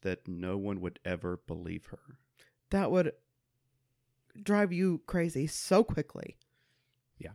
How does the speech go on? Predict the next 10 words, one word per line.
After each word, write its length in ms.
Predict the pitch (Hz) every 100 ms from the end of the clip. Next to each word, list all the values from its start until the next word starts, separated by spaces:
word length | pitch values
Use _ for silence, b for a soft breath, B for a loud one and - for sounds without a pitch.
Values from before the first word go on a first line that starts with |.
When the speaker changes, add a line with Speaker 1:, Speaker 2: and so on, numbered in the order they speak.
| _ _ _ _ _ _ _ _ _ _ _ _
Speaker 1:
But 200 | 120 -
today, 420 | 139 127 127 131
his 320 | 123 110 -
work 180 | 107 107
can 140 | 110 101
be 100 | 101
fully 380 | - 107 107
understood 480 | 98 98 98 - 92
and 100 | 92
appreciated. 640 | 92 - 139 95 87 -